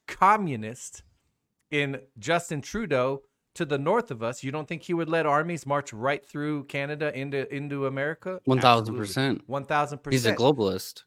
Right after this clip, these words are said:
Speaker 1: He's a globalist. And that's what you have to start looking at it. And the fact that now we're at Israel, and the fact that Q said, "Saving Israel for last." I, do I, do I know one hundred percent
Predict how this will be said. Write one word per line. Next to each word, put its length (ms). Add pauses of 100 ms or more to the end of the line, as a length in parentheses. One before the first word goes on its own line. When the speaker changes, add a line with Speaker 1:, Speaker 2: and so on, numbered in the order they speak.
(200)
Speaker 1:
He's 180
a 60
globalist. 600 (760)
And 160
that's 220
what 140
you 100
have 160
to 80
start 300
looking 340
at 160
it. 160 (380)
And 120
the 60
fact 460
that 200
now 360
we're 220
at 260
Israel, 600 (680)
and 120
the 60
fact 380
that 240
Q 280
said, 440
"Saving 460
Israel 580
for 240
last." 880 (1300)
I, 140 (100)
do 200
I, 180
do 220
I 160
know 260
one 300
hundred 260
percent 380